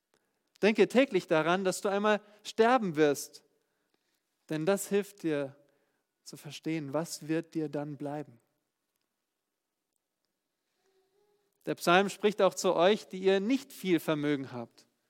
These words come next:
Großen Reichtum und Sorglosigkeit, das, das kennt ihr gar nicht. Ihr habt nicht viel. Und ich will euch ermutigen,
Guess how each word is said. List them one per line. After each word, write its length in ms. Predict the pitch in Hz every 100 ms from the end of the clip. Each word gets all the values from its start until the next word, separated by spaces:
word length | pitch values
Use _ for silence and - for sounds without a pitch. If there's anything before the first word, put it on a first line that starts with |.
| _ _ _ _ 339 339 _ 339 _ _ _ _ _ _ _ _ _ -
Großen 360 | 156 185 185
Reichtum 540 | 160 156 185 - 208 180
und 100 | 143
Sorglosigkeit, 840 | 151 180 180 165 170 - 175 180
das, 260 | 156 - -
das 160 | - -
kennt 180 | 185 202
ihr 120 | 156
gar 220 | - 139
nicht. 280 | 120 123 _ _ _ _ _ _ _ -
Ihr 120 | 151
habt 200 | 220 175
nicht 180 | 151 -
viel. 380 | - 135 - - _ _ _
Und 100 | 185
ich 120 | 190
will 100 | 208
euch 160 | 226 185
ermutigen, 640 | 202 202 254 - - 170